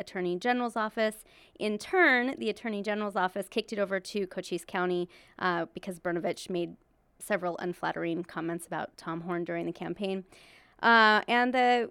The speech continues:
the Cochise County attorney decided that there was not a preponderance of evidence to show that there was actual, um, coordination. And,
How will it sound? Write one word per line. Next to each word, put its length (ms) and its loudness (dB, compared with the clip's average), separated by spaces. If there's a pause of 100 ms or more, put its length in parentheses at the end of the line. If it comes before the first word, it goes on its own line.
the 140 -4
Cochise 400 -2
County 320 0
attorney 360 -4
decided 580 -2
that 200 -4
there 200 2
was 260 -2
not 420 -2
a 60 -2
preponderance 720 -4
of 160 -10
evidence 560 -2
to 140 -6
show 360 0
that 220 -8
there 160 -2
was 140 -8
actual, 640 -6 (380)
um, 400 -2
coordination. 800 -8 (100)
And, 440 -2